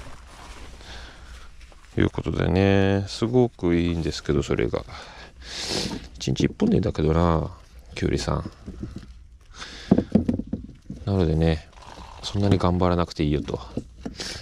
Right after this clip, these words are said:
まあ、なので、実がこん-、多いということはまだ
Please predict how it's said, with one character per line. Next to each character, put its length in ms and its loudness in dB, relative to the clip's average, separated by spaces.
ま 80 2
あ、 20 4
な 100 6
の 80 6
で、 140 6
実 220 4
が 120 4
こ 180 2
ん-、 80 0
多 220 8
い 60 2
と 100 2
い 20 6
う 20 4
こ 80 -8
と 120 4
は 60 2
ま 100 6
だ 160 2